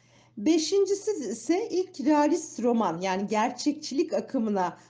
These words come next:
uygun yazılmış ilk romanımız. O da yine Tanzimat ikinci döneminde yazılmış, e, Recaizade Mahmut Ekrem tarafından. E, adı Araba Sevdası. Hangi açıdan realist sevgili arkadaşlar?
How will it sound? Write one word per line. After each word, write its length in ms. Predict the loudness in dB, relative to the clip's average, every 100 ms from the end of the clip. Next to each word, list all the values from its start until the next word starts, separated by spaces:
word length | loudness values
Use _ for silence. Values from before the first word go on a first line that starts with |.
| -6
uygun 360 | -4 0 0
yazılmış 640 | 2 0 -2 -2 -2 -2 -4
ilk 300 | -8 -6 -2
romanımız. 640 | 0 0 0 0 -2 -4 -14 -20 -2
O 160 | 0 4
da 60 |
yine 260 | 4 4 2
Tanzimat 640 | 2 2 2 2 0 -4
ikinci 360 | -10 2 2 4
döneminde 380 | 0 0 -2 -2
yazılmış, 600 | -2 -2 -2 -4 -6 -6
e, 400 | -6 -2 -2 0
Recaizade 720 | -2 0 0 2 0 2 0
Mahmut 360 | 0 -2 -2 -6
Ekrem 320 | -2 -2 0
tarafından. 680 | 0 -2 -2 -2 0 0 -4 -20 -20 -20 _
E, 80 | -2
adı 500 | 0 2 2 2 -2
Araba 360 | 0 2 4 2
Sevdası. 800 | 0 -2 0 0 0 -2 -4 -6 -12
Hangi 380 | 0 2 4 4
açıdan 460 | 2 2 2 2 4
realist 600 | 4 4 2 0 -4 -18
sevgili 420 | -4 -2 0 0
arkadaşlar? 680 | 0 -2 0 0 0 0